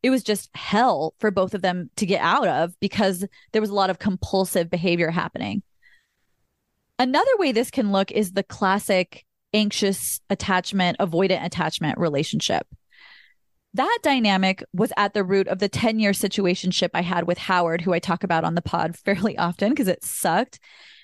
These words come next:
Howard was super avoidant. My emotions made him really uncomfortable.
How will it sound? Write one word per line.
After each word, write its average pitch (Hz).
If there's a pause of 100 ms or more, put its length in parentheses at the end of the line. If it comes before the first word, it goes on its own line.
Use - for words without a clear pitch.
(320)
Howard 339
was 302
super 277
avoidant. 202 (360)
My 214
emotions 214
made 190
him 202
really 185
uncomfortable. 175